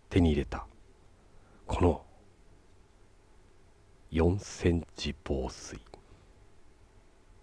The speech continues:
この四センチ防水が意味することとは、一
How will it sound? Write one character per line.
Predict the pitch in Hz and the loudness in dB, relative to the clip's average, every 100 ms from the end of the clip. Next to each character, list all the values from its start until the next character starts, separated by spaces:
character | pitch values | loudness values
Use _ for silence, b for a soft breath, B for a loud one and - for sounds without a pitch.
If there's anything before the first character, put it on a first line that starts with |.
| - - - - - - - - - - - - - - _ _ _ - - - - - - - - - | -20 -20 -20 -20 -20 -20 -20 -20 -20 -20 -20 -20 -20 -20 _ _ _ -20 -20 -20 -20 -20 -20 -20 -20 -12
こ | - 98 | 4 6
の | 80 - - - | 6 2 -14 -10
四 | 82 82 123 139 | 0 4 4 4
セ | 135 | 4
ン | 127 | 4
チ | - - | 2 2
防 | 95 101 | 4 4
水 | - 90 82 | 4 2 4
が | 71 69 - - - - | 2 -4 -14 -20 -20 2
意 | 107 | 6
味 | 104 | 6
す | - - | 4 -4
る | - | -4
こ | - | -4
と | - | -4
と | - - | -4 -6
は、 | - - - b b b b b | -8 -20 -20 b b b b b
一 | 90 | -12